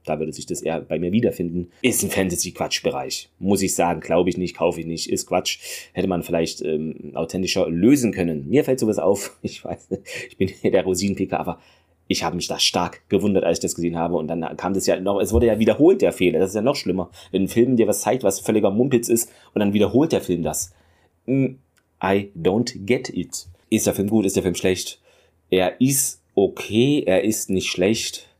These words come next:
Aber ist er jetzt dieses Meisterwerk hier, Kabel eins, die besten Filme aller Zeiten, Zeiten? Huh. Puh. Würde dieser Film jemals in meinem Regal stehlen,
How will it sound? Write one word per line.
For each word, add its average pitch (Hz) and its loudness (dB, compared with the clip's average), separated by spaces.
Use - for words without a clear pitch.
Aber - -10
ist - -4
er 101 2
jetzt - -4
dieses 85 -6
Meisterwerk 87 -2
hier, 85 -4
Kabel 90 -6
eins, 92 -4
die 92 -4
besten 92 -2
Filme 87 -6
aller 85 -6
Zeiten, 95 -6
Zeiten? 85 -8
Huh. 349 6
Puh. 131 0
Würde 160 6
dieser 151 2
Film 147 -2
jemals 139 2
in 127 0
meinem 120 2
Regal 110 4
stehlen, 104 -2